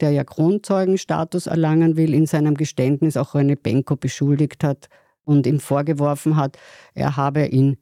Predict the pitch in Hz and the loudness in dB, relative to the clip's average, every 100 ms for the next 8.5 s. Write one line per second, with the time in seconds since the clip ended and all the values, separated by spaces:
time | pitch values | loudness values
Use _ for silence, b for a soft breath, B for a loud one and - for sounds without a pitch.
0 | - 139 - - 139 139 - 143 139 135 | -6 -6 -4 -2 -2 -2 -2 -2 0 -2
1 | 139 143 147 143 139 - 139 - 147 147 | 0 -2 -2 -4 -4 -4 -4 2 2 4
2 | 151 147 143 135 110 147 120 - 127 127 | 2 2 2 0 0 0 -2 -2 -2 0
3 | 151 139 151 - 165 - B B B - | 0 2 0 0 -2 -2 B B B -2
4 | 143 139 143 139 139 139 135 135 143 - | 0 0 2 4 4 4 2 2 0 0
5 | 127 139 - 156 139 131 - 131 127 135 | -2 -2 -2 0 2 2 0 0 0 0
6 | 139 139 - 131 131 123 131 135 131 - | 0 0 -2 -4 -2 0 0 -2 -4 -4
7 | 131 b - 139 147 147 131 - 127 127 | -6 b -2 0 0 -2 -6 -6 -4 -4
8 | - 185 196 190 | -2 0 0 -2